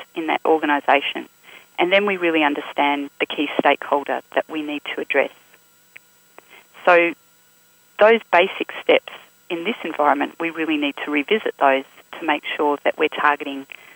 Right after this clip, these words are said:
the right group of people at the right time.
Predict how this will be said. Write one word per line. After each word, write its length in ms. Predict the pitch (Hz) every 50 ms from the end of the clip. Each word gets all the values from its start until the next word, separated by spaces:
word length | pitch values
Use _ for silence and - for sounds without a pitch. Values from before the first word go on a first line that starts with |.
| - _ _ _ _ -
the 80 | 165 151
right 300 | 151 160 156 156 143 - _ _ _ _ - -
group 280 | - - 165 160 - -
of 80 | - -
people 340 | - 175 170 - - - 330 - _ _ _ -
at 180 | 277 - - -
the 80 | - 156
right 240 | 143 139 131 - _ -
time. 360 | - - 135 127 120 120